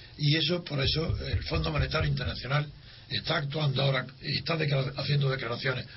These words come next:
muy pertinentes, como esta noticia que señala la grave situación de la cris-, del, eh, de la crisis financiera en la banca española, y cómo no tienen medios, que necesiten una cantidad to-, fuertísima, como acaba de indicar, para poder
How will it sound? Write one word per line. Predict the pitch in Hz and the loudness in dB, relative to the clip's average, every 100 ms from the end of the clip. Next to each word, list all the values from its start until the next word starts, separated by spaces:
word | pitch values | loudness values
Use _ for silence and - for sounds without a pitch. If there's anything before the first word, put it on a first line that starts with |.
| - | 0
muy | 165 185 220 | 4 6 4
pertinentes, | 202 165 147 165 156 202 202 - - - - | 0 -2 -2 -2 -2 -4 -6 -14 -18 -18 -4
como | 123 123 139 | 0 2 2
esta | - 151 | 2 2
noticia | 143 - 156 143 175 - - - - | 0 2 2 2 0 -4 -20 -16 -2
que | 143 | 0
señala | 123 123 147 147 135 | 2 2 2 2 0
la | 123 | -2
grave | 120 165 156 | 0 0 0
situación | 139 135 139 139 147 | -2 -2 0 2 2
de | 139 117 | 2 0
la | 117 - - - - | -4 -8 -18 -20 -4
cris-, | 139 139 139 - | 2 4 4 -2
del, | 135 113 123 123 | -6 -6 -8 -8
eh, | 110 113 120 120 | -6 -8 -10 -6
de | 113 | -2
la | 117 | 0
crisis | 135 143 151 | 2 2 2
financiera | 113 - - 131 127 123 | 0 -2 0 0 0 0
en | 117 | 0
la | |
banca | 120 147 139 127 | 2 2 0 0
española, | 143 - 135 131 156 196 - - - - - | 0 -2 -4 -2 0 -2 -6 -16 -20 -20 -4
y | 143 | -2
cómo | - 214 220 220 233 | 0 2 2 2 4
no | 196 190 | 4 4
tienen | 202 185 156 | 4 2 4
medios, | 214 240 147 - - - - | 2 2 -2 -4 -16 -12 0
que | 139 | 2
necesiten | 135 135 - 185 | 4 2 2 4
una | 190 185 | 4 2
cantidad | 175 151 143 170 | 0 0 0 0
to-, | 175 - 156 143 139 | -2 -4 0 0 2
fuertísima, | 139 - 196 175 143 139 | 0 4 2 4 2 0
como | 135 117 | -2 -4
acaba | 120 156 160 | -2 0 0
de | 156 | 2
indicar, | 190 143 135 139 135 - - - - | 2 2 -2 -4 -4 -12 -12 -12 -4
para | 151 160 | 0 2
poder | 139 143 175 190 | 4 4 2 -2